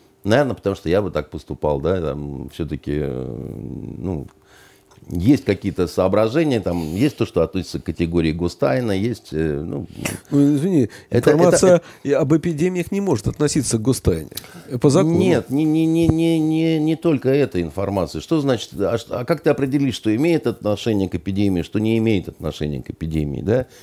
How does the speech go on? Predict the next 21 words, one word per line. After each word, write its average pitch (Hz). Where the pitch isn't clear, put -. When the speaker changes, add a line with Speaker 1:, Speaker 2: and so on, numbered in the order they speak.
Speaker 1:
Есть 139
вещи, 156
которые 135
касаются 123
<clears throat> 143
каких-то 117
исследований, 87
например, 69
да, 80
которые 78
секретные, 107
да, 101
там 80
не 78
секретные, 104
там 78
такие, 85
сякие. 120
Не 170
знаю, 127
Саш. -